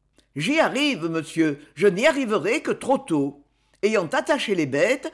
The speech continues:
je me rapprochai de la maison dont je viens de vous parler. Je m'étais accroupi dans un renfoncement, derrière un tas de poutres et de moellons,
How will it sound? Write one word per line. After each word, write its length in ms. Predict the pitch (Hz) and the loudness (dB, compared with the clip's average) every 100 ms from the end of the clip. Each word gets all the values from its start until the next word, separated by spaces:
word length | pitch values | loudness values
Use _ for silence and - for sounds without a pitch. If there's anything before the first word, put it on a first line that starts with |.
| - - | -12 -6
je 120 | 185 | -4
me 100 | 156 | -2
rapprochai 520 | 226 - 294 - 247 | -2 -2 -2 -2 -2
de 100 | 180 | 2
la 120 | 160 | 2
maison 460 | 151 143 123 269 320 | 2 -2 -2 -4 -2
dont 160 | 208 | -2
je 120 | 143 151 | -2 -6
viens 240 | 120 277 | -4 -4
de 100 | 311 | -4
vous 160 | 269 233 | -4 -2
parler. 560 | 180 135 131 127 127 _ _ _ _ _ | -2 0 0 0 -4 _ _ _ _ _
Je 120 | - | -4
m'étais 380 | 180 226 320 277 | -2 -2 -2 -2
accroupi 460 | 254 - 202 226 180 | -4 -4 -6 -2 -2
dans 220 | 139 139 | -2 -2
un 40 | |
renfoncement, 880 | 120 247 262 240 151 139 135 208 403 - _ | -2 -2 -2 -4 -4 -4 -2 -2 -6 -12 _
derrière 340 | 143 220 233 151 | -4 0 2 0
un 120 | 143 | -2
tas 160 | 254 | -2
de 100 | 269 | 0
poutres 540 | 185 - 220 294 294 175 | -2 -2 -8 -6 -2 -2
et 40 | |
de 80 | 143 | 0
moellons, 600 | 135 165 147 139 190 403 | 0 2 2 0 -2 -8